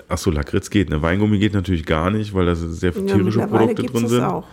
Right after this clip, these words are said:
Speaker 2: Vegan.
Speaker 1: Aber La-, Lakritz weiß ich gar nicht. Ist da nichts, äh, Tierisches drin? Das ist so ein
Speaker 2: Hm.
Speaker 1: Süßholzgedöns, aber
Speaker 2: Süßholz
Speaker 1: irgendwie so.
Speaker 2: ist Süßholz, ist ja
Speaker 1: Äh,
Speaker 2: auch
Speaker 1: aber steht,
Speaker 2: natürlich
Speaker 1: ist ja
Speaker 2: auf
Speaker 1: keine
Speaker 2: Bäumen
Speaker 1: Sch-,
Speaker 2: gewachsen,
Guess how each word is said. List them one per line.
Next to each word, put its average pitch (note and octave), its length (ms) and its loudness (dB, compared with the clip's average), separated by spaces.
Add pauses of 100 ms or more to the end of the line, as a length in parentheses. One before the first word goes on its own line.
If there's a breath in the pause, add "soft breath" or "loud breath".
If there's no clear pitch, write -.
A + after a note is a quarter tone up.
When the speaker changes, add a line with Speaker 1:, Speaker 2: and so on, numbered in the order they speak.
(380 loud breath)
Speaker 2:
Vegan. F3+ 320 -4
Speaker 1:
Aber E2+ 180 0
La-, F2+ 260 2
Lakritz F2 420 -2
weiß G#2 180 0
ich - 100 -12
gar - 160 -6
nicht. C#2 180 -8
Ist - 160 -12
da F#2+ 100 0
nichts, - 500 -6
äh, G2+ 60 -4
Tierisches G#2+ 460 -6
drin? B2+ 440 -4 (840)
Das A2+ 120 -14
ist - 100 -20
so - 80 -16
ein E2+ 240 -12
Speaker 2:
Hm. B3+ 60 -6 (120)
Speaker 1:
Süßholzgedöns, - 1040 -4
aber - 200 -4
Speaker 2:
Süßholz F2 160 -2
Speaker 1:
irgendwie - 240 0
so. F#2 60 -2
Speaker 2:
ist - 100 -8
Süßholz, F3 480 -6
ist - 140 -12
ja D#3 220 -4
Speaker 1:
Äh, - 100 -2
Speaker 2:
auch F3+ 180 -2
Speaker 1:
aber - 120 2
steht, F#2 180 2
Speaker 2:
natürlich A#3+ 120 0
Speaker 1:
ist B3+ 60 -4
ja A#3 80 0
Speaker 2:
auf - 40 0
Speaker 1:
keine G3+ 120 2
Speaker 2:
Bäumen A3+ 240 4
Speaker 1:
Sch-, - 20 0
Speaker 2:
gewachsen, D3 380 -6